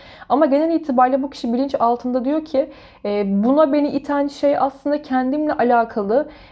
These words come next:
çok ciddi anlamda içe kapanmam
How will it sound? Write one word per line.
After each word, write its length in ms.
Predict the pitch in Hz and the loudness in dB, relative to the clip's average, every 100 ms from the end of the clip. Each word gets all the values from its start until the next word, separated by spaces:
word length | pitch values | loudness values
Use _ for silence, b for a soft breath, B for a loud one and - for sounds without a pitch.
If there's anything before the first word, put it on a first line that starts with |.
| B | B
çok 280 | 302 277 240 | -4 -4 -2
ciddi 360 | 233 220 294 | -2 0 2
anlamda 480 | 269 262 254 247 269 | 2 2 2 0 -2
içe 280 | 254 - 277 | -4 -4 -4
kapanmam 720 | 269 247 226 190 190 196 | -4 -4 -4 -2 -2 -4